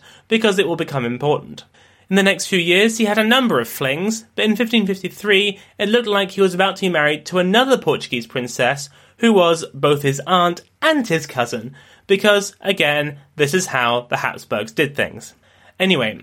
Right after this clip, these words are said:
once it became clear that there was a chance that a Habsburg princess could sit on the throne of England, Charles made Philip ditch his aunt slash cousin and move to the more genetically pure waters of his cousin. Again, because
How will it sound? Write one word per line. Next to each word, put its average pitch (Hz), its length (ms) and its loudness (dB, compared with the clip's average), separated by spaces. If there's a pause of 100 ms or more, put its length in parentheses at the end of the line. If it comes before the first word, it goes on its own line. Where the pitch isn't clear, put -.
(140)
once 233 180 0
it 277 40 0
became 226 320 0
clear 131 440 0
that 143 140 -6
there 165 160 4
was 151 160 -2
a 156 60 -6
chance 220 560 0
that 165 140 -4
a 160 40 -4
Habsburg 185 500 -2
princess 175 440 -2
could 151 140 -8
sit 175 260 -2
on 160 100 -2
the 143 80 -4
throne 143 320 0
of 139 80 0
England, 139 460 0 (500)
Charles 226 480 2
made 208 240 2
Philip 160 460 0
ditch 202 260 0
his 143 140 -2
aunt 117 220 0
slash 110 240 -6
cousin 180 460 0 (280)
and 240 120 4
move 254 280 2
to - 80 -16
the 240 80 4
more 226 300 6
genetically 240 580 0
pure 226 340 0
waters 127 560 -2 (180)
of 117 320 -4 (120)
his 120 200 -8
cousin. 202 440 -4 (480)
Again, 143 560 -2
because 107 520 -6